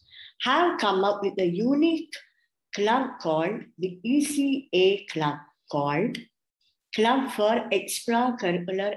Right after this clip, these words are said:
and Co-Curricular Activities. These activities are for kids from grade five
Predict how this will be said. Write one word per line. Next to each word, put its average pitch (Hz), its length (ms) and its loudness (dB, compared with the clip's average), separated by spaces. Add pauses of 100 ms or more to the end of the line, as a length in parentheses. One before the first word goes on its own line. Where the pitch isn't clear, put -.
and 165 300 -2 (100)
Co-Curricular 196 680 -2
Activities. 143 840 -12 (640)
These 302 560 4
activities 202 680 0
are 175 200 2
for 170 260 -2
kids 302 280 2
from 190 340 -4
grade 208 380 2
five 185 440 0